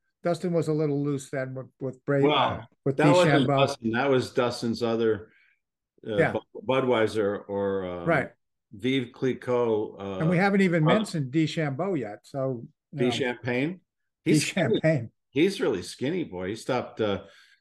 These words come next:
Speaker 2: he stopped taking those protein shakes, I guess. I don't know. He's very
Speaker 1: I, I,
Speaker 2: thin.
Speaker 1: I haven't seen him.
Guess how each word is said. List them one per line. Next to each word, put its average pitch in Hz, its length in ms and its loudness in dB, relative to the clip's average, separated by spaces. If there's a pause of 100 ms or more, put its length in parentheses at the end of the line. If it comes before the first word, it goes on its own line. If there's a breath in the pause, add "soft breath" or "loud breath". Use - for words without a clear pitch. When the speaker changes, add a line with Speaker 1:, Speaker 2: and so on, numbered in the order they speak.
(100)
Speaker 2:
he - 60 -20
stopped - 320 -4
taking 117 280 -4
those 104 180 -2
protein 110 520 -4
shakes, 90 380 -10
I 87 120 -8
guess. 82 320 -12
I 92 100 -10
don't 139 180 -6
know. 98 80 -8
He's 78 120 -10
very 135 220 0
Speaker 1:
I, 151 40 2 (100)
I, 143 140 -4
Speaker 2:
thin. 127 140 -2
Speaker 1:
I 135 80 -6
haven't 151 320 0
seen 160 280 0
him. 113 160 -6